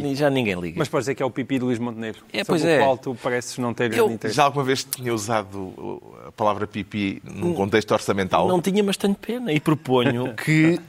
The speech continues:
Speaker 1: <clears throat> palavras como pipi, é, isto atrai ou não atrai o, atrai o, o, o, o interesse das pessoas pela, pela política, pela vida política? Não.
Speaker 3: Neste momento está tudo vidrado.
Speaker 1: Com certeza.
Speaker 2: Claro.
Speaker 1: <clears throat> Este, qual é o problema disto?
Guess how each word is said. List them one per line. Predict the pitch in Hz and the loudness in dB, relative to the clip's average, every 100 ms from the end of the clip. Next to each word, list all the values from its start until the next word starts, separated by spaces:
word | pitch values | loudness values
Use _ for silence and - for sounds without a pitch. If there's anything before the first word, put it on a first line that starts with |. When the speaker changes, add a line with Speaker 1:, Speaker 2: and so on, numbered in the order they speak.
| - | 4
Speaker 1:
<clears throat> | 202 180 127 87 | 4 4 0 -8
palavras | - 151 120 113 | 0 4 4 2
como | - - 113 104 | -2 2 2 0
pipi, | - 117 - 107 - - | -4 -6 -2 -4 -4 -8
é, | - 151 | -4 -4
isto | - 156 - 170 | -2 -2 0 2
atrai | 151 - 220 | 2 2 2
ou | 208 | 2
não | 180 | 0
atrai | 160 160 | 2 2
o, | 156 | 2
atrai | 151 143 | 2 0
o, | 135 | 0
o, | 123 113 101 123 117 120 | -2 -6 -4 -4 -2 -2
o, | 110 101 | -4 -4
o | 113 | -6
interesse | 123 127 - | -2 -4 -4
das | 117 | -10
pessoas | - - 131 - | -10 -4 -4 -2
pela, | 127 113 110 107 - | -2 2 2 0 0
pela | 120 117 | 2 2
política, | 107 95 90 92 - | 0 -8 -8 -10 -6
pela | - 113 | -2 -2
vida | 104 107 | -2 -6
política? | - 90 - - 107 | -6 -12 -12 -12 -8
Não. | 92 | -6
Speaker 3:
Neste | 107 101 98 | -2 -2 -2
momento | 107 120 | -2 0
está | 139 | -2
tudo | - 123 | 0 -2
vidrado. | 117 131 120 107 98 | 2 2 2 2 0
Speaker 1:
Com | - 381 | 2 2
certeza. | 392 349 262 247 247 233 - | 2 0 2 2 4 2 0
Speaker 2:
Claro. | - - 233 190 | -2 2 2 0
Speaker 1:
<clears throat> | - | 2
Este, | 196 214 190 | 2 4 2
qual | - 226 | 4 6
é | |
o | 220 | 6
problema | 185 185 180 127 | 6 4 4 2
disto? | 101 - - | 0 -4 -6